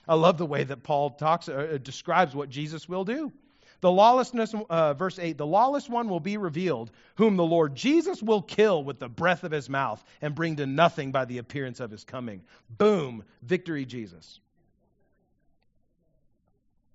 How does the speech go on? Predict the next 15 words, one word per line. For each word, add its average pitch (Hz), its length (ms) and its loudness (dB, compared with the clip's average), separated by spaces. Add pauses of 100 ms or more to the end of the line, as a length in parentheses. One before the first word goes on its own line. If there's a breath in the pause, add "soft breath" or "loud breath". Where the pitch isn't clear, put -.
(2000)
And 113 100 -18
so 175 260 4
this 185 200 -2
man 180 240 0
is 151 100 -6
not 180 220 -2
yet 160 200 -4
revealed, 143 440 -4
but 151 100 -2
he 139 80 -8
will 170 220 -2
be 170 160 -4
revealed 135 380 -6
and 135 100 -12
summarily, 165 380 -6